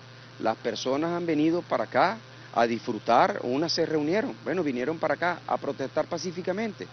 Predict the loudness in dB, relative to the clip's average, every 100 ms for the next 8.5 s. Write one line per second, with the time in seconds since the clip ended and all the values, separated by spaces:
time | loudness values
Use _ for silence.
0 | -14 -18 -20 -4 -2 0 0 -2 0 -2
1 | -2 -4 -4 -6 -4 -2 -2 -2 -2 -2
2 | -4 -8 -12 -8 -6 -4 -4 -4 -4 -2
3 | 0 0 -2 0 -2 -2 -6 -12 -12 0
4 | 0 2 -4 -6 -10 -16 -14 -2 2 2
5 | 2 0 -4 -8 -10 -20 -12 -2 2 4
6 | 2 2 -4 -6 -2 2 2 0 -4 -4
7 | -4 -2 -2 0 -2 -2 -4 -4 2 4
8 | 4 0 -4 -2 -2